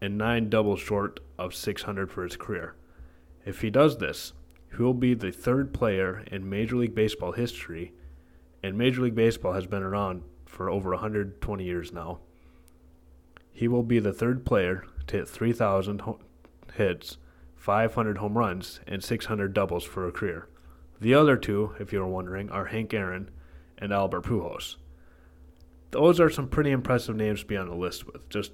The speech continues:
those two players alone. And then add Miggy to that, and that's how great Miggy has been in his career. So yes,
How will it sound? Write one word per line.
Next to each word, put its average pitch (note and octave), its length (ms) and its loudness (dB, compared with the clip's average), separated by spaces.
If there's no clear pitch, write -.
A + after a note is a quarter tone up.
those G2+ 260 -2
two - 140 -2
players F#2+ 320 -2
alone. F2 380 -10
And G#2+ 100 -2
then G#2+ 80 0
add A#2 200 6
Miggy A2 340 4
to - 80 -10
that, F#2 320 -2
and G#2 140 -4
that's A2 200 2
how G#2 240 2
great G2+ 320 4
Miggy G2+ 300 -2
has F#2 120 -2
been F2+ 200 -4
in F2 100 -8
his E2+ 160 -10
career. E2 400 -8
So - 220 0
yes, B2+ 440 4